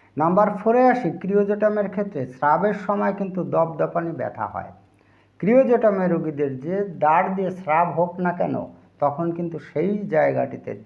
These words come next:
দপদপানি ব্যথা হতেই হবে। এবার নাম্বার ফোরে আসি, ফসফরাসের ক্ষেত্রে ফসফরাসের রোগীদের স্রাবের সময় কিন্তু কোনো বেদনা থাকে না। বেদনা শূন্য রক্তস্রাবের কথা আপনি কিন্তু অবশ্যই ফসফরাসের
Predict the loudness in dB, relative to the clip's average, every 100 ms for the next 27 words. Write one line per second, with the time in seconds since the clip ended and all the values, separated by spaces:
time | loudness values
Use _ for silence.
0 | 4 6 6 4 2 2 -2 -4 -4 -4
1 | -6 -6 -6 -2 -2 -2 -6 -12 -16 -20
2 | _ _ _ _ _ _ _ -2 0 2
3 | 4 4 2 2 4 4 2 -2 -2 -4
4 | 0 2 2 0 -4 -4 -8 -8 -12 -10
5 | -4 -4 -2 0 0 0 -4 -4 -4 -2
6 | -4 -2 0 2 2 -2 -4 -4 -2 -4
7 | -6 -10 -10 -8 -6 -8 -10 -8 -10 -8
8 | -10 -10 -12 -12 -16 _ _ _ _ -6
9 | 0 2 4 4 4 2 0 2 2 4
10 | 4 4 2 0 -2 0 2 2 2 -2
11 | -2 -2 0 0 0 -2 -6 -10 -8 -8
12 | -8 -4 -4 -4 -6 -6 -6 -6 -6 -10
13 | -12 -14 -14 -16 -16